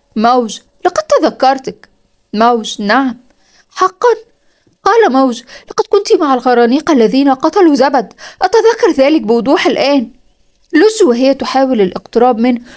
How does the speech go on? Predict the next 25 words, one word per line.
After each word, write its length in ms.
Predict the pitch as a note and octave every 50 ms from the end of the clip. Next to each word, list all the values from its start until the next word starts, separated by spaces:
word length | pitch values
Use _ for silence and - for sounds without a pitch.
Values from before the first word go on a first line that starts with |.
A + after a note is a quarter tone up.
| - _ -
وتمد 480 | F#4+ F#4 A4 G4+ G4+ G#4 G#4 A4 G#4+ G#4
مخالبها 440 | D#4+ - C4+ G3 G3 A3 A#3 D#4+ D#4+
الطويلة 460 | D4+ - B3+ A3+ A3+ C4 C#4 C#4+ B3
نحو 280 | A3 A#3 D4 - - - _ _ _ -
زبد 540 | - - F#3 G3 F#3+ G3+ B3 C#4+ D#4+ F#4+ F#4
من؟ 240 | G3+ G3+ A#3 C4 C4 C4 C4 - - - - - - G#4
عن 80 | G#4 G4 F#4+
ماذا 260 | G4+ G4+ G4 G#4 F#4
تتحدث 640 | F4+ - - - D4 - - D#4+ B3+ B3 D#4 D4+ -
يا 120 | A#3+ G#3+
موج؟ 400 | G#3+ A#3 C4 C#4+ C#4 A#3+ - - - _ _ _ _ _ _ _ _ _ _ _ -
لطم 380 | D#4 E4 G#4+ A#4+ - C5 F4+ A3+
موج 240 | G#3+ B3 C4 A#3
وجه 360 | A3 G3 G#3 A#3 B3 B3 B3+ G#3
لوج 260 | G#3+ A#3+ A#3 - B3
بذيله 500 | F#3 G3 F#3+ A3+ A#3 B3 A#3 G3+ G3 F#3 - - - - _ -
قبل 220 | - G4+ G#4 - F#4
أن 140 | - G#3+
تتمكن 560 | G#3 G#3+ G#3 - A3 A3 B3+ B3+ - B3+ G#3+ G#3
من 100 | G#3 F#3+
لمسه، 380 | G3 A3 A#3+ B3+ B3 - - _ _ -
وقال 460 | - G#3+ G3 F#3+ F#3+ - C4 B3+ B3 G#3+
بتجهم: 560 | G3 F#3+ G3 G3+ F#3+ A3+ A#3+ A3 G#3 A3 A3+ - _ _ -
"ابتعدي 480 | D#4 G#4 G#4 - A4+ A#4+ A#4 A4+ - B3+
عني." 400 | G3+ G3 A3+ B3+ C4+ A#3+ F#3